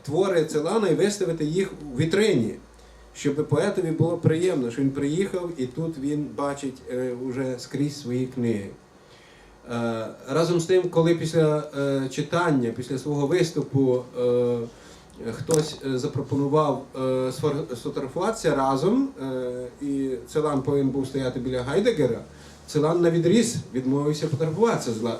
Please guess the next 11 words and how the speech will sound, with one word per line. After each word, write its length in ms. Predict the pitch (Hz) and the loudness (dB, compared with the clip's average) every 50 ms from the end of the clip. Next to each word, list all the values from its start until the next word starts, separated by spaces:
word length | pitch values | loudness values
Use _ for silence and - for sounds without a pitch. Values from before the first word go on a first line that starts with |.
| 117 110 101 | -8 -8 -6
з 40 | |
Гайдегером. 680 | 120 135 123 107 104 107 98 92 104 104 127 165 220 233 - - - - - - - - - - - - - - - | -4 -2 -2 -2 -2 -4 -6 -6 -4 -4 -2 -2 -2 -4 -6 -10 -20 -20 -20 -20 -20 -20 -20 -20 -20 -20 -20 -10 -4
І, 420 | 135 135 131 131 131 131 131 131 127 | -2 0 2 2 2 2 2 2 0
е, 420 | 127 127 127 123 123 131 131 127 | 0 0 -2 -4 -4 -2 -2 0
коли 200 | - 156 156 165 | 2 4 4 6
його 140 | 165 160 151 | 6 6 6
почали 360 | 156 - - - 165 151 151 | 6 6 4 6 4 4 6
вмовляти, 680 | 147 139 139 139 139 147 190 220 233 233 208 170 147 135 135 120 117 | 6 6 6 4 4 4 2 2 2 2 2 2 2 2 0 -2 0
Гайдегер 560 | 147 156 175 175 175 175 175 170 175 170 - | 2 2 2 2 0 -2 0 0 0 -2 0
просто 460 | - 131 139 156 160 - - 160 160 | 2 2 4 4 2 0 0 -2 -2
припинив, 680 | 160 - - 131 147 - 151 147 143 151 156 151 143 | -2 2 2 2 2 4 2 2 4 4 4 4 2